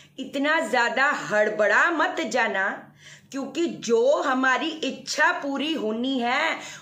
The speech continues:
वो होएगी alpha state और theta state। जब हम मस्त मगन होकर सारी चीजें करते हैं, एकदम रिलैक्स mind से सारी चीजें करते हैं, तब हमारी इच्छा पूर्ति होती है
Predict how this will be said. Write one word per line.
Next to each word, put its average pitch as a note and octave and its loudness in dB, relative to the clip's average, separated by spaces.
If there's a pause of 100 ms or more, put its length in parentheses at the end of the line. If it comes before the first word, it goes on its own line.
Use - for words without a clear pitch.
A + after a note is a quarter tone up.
(120)
वो B3+ 2
होएगी C4 2
alpha B3 0
state F4+ -4
और - -2 (100)
theta D4+ 0
state। - -6 (600)
जब D4 0
हम E4 2
मस्त G#4 2
मगन F4+ 2
होकर D4+ 4
सारी D#4 2
चीजें D4+ 0
करते C4 0
हैं, C#4+ 2
एकदम D4+ 2
रिलैक्स A3 2
mind C4+ 0
से D4 -4
सारी B3+ -2
चीजें A#3 -4
करते G#3 -2
हैं, B3 0 (680)
तब E4+ 2
हमारी A#3 0
इच्छा B3+ -4
पूर्ति B3+ -4
होती A3 -2
है B3 0